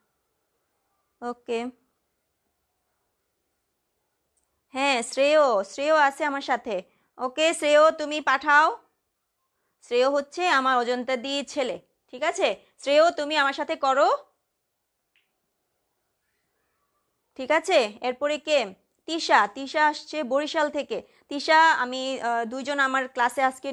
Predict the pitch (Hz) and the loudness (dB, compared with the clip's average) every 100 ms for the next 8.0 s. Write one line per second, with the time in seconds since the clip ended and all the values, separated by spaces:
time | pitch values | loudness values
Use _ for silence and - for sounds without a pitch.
0 | 240 233 247 277 392 - _ _ _ _ | -8 -8 -4 -4 -4 -12 _ _ _ _
1 | _ - 240 254 247 247 247 247 - 226 | _ -6 2 2 2 0 -2 -4 -6 -8
2 | - 247 254 262 262 269 247 277 302 269 | -8 -8 -4 -4 -4 -6 -4 -2 -2 -2
3 | 220 214 214 220 _ _ _ _ - 226 | 0 0 0 -4 _ _ _ _ -18 -18
4 | 214 - 262 269 277 285 277 247 233 240 | -16 -8 -4 -4 -4 -4 -4 0 2 2
5 | - 226 262 254 262 233 247 349 _ _ | -2 -10 -8 -8 -8 -6 -6 -8 _ _
6 | _ _ - 226 220 269 277 453 _ _ | _ _ -10 -8 -6 -4 -4 -4 _ _
7 | _ _ _ _ _ _ _ 294 302 285 | _ _ _ _ _ _ _ -2 0 0